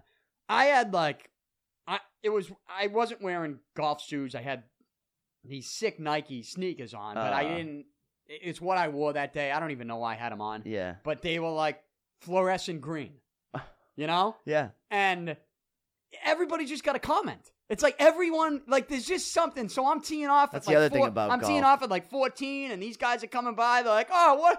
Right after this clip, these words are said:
Speaker 1: what, <laughs> what are those shoes? What, they light up or something?" Like,
Speaker 2: Uh.
Speaker 1: right as I'm teeing off, and I turn around, and I'm like, "What the fuck is wrong with this place?"
Speaker 2: <laughs>
Speaker 1: Everyone's got a comment for everything.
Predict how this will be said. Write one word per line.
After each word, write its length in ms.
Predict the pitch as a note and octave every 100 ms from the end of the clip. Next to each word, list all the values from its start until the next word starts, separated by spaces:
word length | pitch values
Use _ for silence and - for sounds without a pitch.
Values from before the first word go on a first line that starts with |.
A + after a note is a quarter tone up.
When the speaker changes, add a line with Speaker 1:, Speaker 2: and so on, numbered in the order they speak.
| - - -
Speaker 1:
what, 120 | F#4+ - -
<laughs> 140 | -
what 200 | - -
are 60 | C5+
those 240 | C4+ B3 -
shoes? 420 | D4 D#4 C#4 - D4 C4+
What, 140 | - E4
they 160 | C4
light 300 | B3+ D4+ D#4
up 240 | D#4+ F#4 F#4
or 60 |
something?" 300 | - E4+ E4
Like, 120 | - A#3
Speaker 2:
Uh. 80 |
Speaker 1:
right 180 | E4+ G#4
as 120 | A4
I'm 140 | E4+ D4+
teeing 240 | E4+ D#4+
off, 240 | D#4 B3 -
and 100 | F3+
I 60 |
turn 280 | F3 C#4 C#4
around, 280 | C#4 B3+ G#3+
and 80 | E3+
I'm 80 | D3
like, 200 | D3 -
"What 200 | D#4 -
the 120 | G3 - -
fuck 260 | E4 D4
is 120 | D4+ A3+
wrong 280 | C#4+ C#4
with 80 | C4+
this 160 | - -
place?" 0 |
Speaker 2:
<laughs> 840 | C#4 C4+ C4 C#4+ B3+ A3+ A#3+ A#3
Speaker 1:
Everyone's 360 | - G#3 - G#3+
got 120 | D4
a 60 | C4+
comment 520 | - E4 D4+ C4+ A#3+
for 140 | C#4 C#4+
everything. 420 | C#4+ C4+ C#4